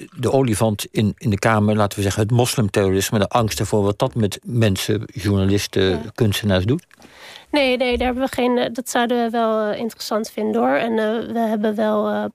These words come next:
Speaker 2: geprobeerd, eh, eh, we hebben daarnaar gekeken. We hebben natuurlijk door dit jaar, door corona, heel veel dingen, ehm, op, eh, hold moeten zetten, omdat we niet konden reizen. Ehm, e-, één voorbeeld waar, wat we,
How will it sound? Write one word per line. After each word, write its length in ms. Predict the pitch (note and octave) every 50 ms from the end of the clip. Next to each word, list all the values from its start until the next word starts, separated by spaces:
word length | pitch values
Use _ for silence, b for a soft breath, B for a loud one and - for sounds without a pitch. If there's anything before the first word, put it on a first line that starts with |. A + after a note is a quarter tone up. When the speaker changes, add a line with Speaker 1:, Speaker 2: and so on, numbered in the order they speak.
| _ _ -
Speaker 2:
geprobeerd, 920 | - - - _ _ - - A3+ F#3+ - A3+ A3+ A3 A3 A3 - - -
eh, 100 | G#3+ G#3+ - B3 A3+
eh, 80 | A3 A#3 - -
we 100 | B3+ A#3+
hebben 260 | A#3+ G#3+ G#3 A3 A3 G3+
daarnaar 280 | G#3+ G#3 G#3 G#3 A3+
gekeken. 460 | - - - - A3 A3+ A#3+ A#3 B3+ A#3+
We 40 | A3+
hebben 160 | A3+ A3 A#3+ A3+
natuurlijk 280 | - B3 A#3+ G#3+ -
door 100 | A#3+ A3+
dit 180 | G3+ A3+ A3+ -
jaar, 240 | A3+ G#3+ G#3 A3 G#3+
door 120 | A3 G#3+
corona, 500 | - A#3 A3 A3 A3 A3 A3+ A#3 A3 G#3+
heel 160 | A3 A3 A3
veel 300 | - - A#3 G#3+ G#3+ G#3+
dingen, 480 | G#3 G#3+ G#3 G#3 G#3+ G#3 G3+ G#3 G3+ -
ehm, 140 | A#3 A3+ A3 -
op, 200 | - A3 - -
eh, 60 | A3
hold 320 | G#3+ G#3+ A3+ A3 A3+ A3 F#3+
moeten 280 | A3 G#3+ G#3 - G#3+
zetten, 360 | F#3+ G#3+ G#3 G3+ - A#3 A#3 A#3
omdat 280 | A3 G#3+ G#3 G#3 -
we 80 | - G#3+
niet 180 | G#3+ G#3 -
konden 300 | - - G#3+ G3+ G#3 -
reizen. 480 | G3 G#3+ G3+ F#3+ F#3+ G3+ - - G#3+ C4 B B B B B B B B B -
Ehm, 420 | A#3 A3+ G#3+ G3+ G3+ G3+ G#3 G3+ -
e-, 240 | - - A3 A3 G#3+ - _
één 280 | - A3+ A#3 A3+ A3 -
voorbeeld 420 | - A#3+ A#3+ A#3+ A3 A3+ A3 G#3
waar, 300 | A#3 G#3+ G#3+ G#3 G#3 G#3+ - _
wat 280 | B3 A3 G#3 G#3 G3+ -
we, 200 | A3 G#3 -